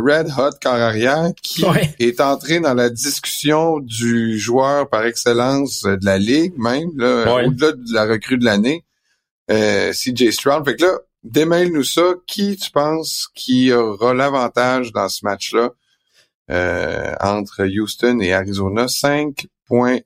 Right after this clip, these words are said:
Speaker 1: d'écart prévus selon Vegas en faveur des Houston Texans.
Speaker 2: Ça te montre, le cinq points d'écart, que, euh, les preneurs au livre respectent le fait que Kyler Murray est revenu. Tu sais, tu disais, il a bien joué la semaine
Speaker 1: Ouais.
Speaker 2: passée, oui.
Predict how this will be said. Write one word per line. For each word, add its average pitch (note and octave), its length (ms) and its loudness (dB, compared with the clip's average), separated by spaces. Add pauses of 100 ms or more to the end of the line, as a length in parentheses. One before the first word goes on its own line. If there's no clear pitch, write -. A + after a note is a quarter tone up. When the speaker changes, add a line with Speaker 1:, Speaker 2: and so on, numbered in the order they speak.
(140)
Speaker 1:
d'écart G#2+ 600 0
prévus G2+ 520 -4
selon G2 320 -2
Vegas G2 440 0
en F#2 100 -2
faveur G2 500 0
des F#2+ 420 0 (120)
Houston F#2 480 -2
Texans. - 380 -8 (320)
Speaker 2:
Ça - 420 0
te - 140 -4
montre, C#3 380 2
le A#2+ 80 4
cinq G#2+ 280 0
points A#2 160 2
d'écart, A#2+ 720 2
que, - 140 0
euh, G#2 540 4
les F#2 120 2
preneurs G2+ 380 2
au G#2 140 6
livre A2+ 280 2
respectent A2 440 0
le A2 120 2
fait A#2 300 2
que G#2 140 2
Kyler G#2 360 2
Murray G#2+ 260 2
est A#2+ 60 4
revenu. G#2+ 420 0
Tu - 60 -6
sais, C#3+ 100 2
tu C3+ 140 -4
disais, A2+ 260 2
il B2+ 60 4
a A2 60 4
bien G#2+ 220 2
joué A#2 220 2
la A2+ 80 2
semaine G#2+ 220 -2
Speaker 1:
Ouais. A#2 80 2
Speaker 2:
passée, B2 280 0
oui. A#2 360 -2